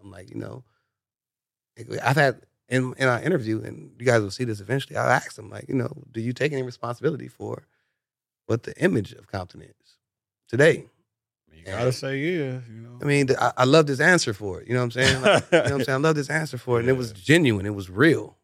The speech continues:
Speaker 2: Mm-hmm.
Speaker 1: Uh, and, and it was something I could get behind.
Speaker 2: Yeah.
Speaker 1: You know what I'm saying? Like, it goes back to compassion.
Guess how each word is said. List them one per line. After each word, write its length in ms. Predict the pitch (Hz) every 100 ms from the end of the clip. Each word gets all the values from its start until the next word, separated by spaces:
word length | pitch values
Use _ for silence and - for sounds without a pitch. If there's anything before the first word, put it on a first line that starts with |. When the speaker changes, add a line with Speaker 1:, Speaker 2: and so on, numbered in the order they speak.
| 87
Speaker 2:
Mm-hmm. 300 | 87 87 90 98
Speaker 1:
Uh, 240 | 90 87 - _
and, 280 | _ _ _ _ _
and 80 | 95
it 40 |
was 100 | 92
something 180 | - 110
I 60 | 110
could 140 | 107
get 140 | 104 104
behind. 400 | 95 131 139 - _ _ _ -
Speaker 2:
Yeah. 120 | 82
Speaker 1:
You 60 | 78
know 0 | 76
what 60 |
I'm 80 | 104
saying? 400 | 104 113 120 117
Like, 220 | 110 101 _ _
it 80 | 107
goes 200 | 123 107
back 240 | 120 117
to 80 | -
compassion. 460 | - 117 147 131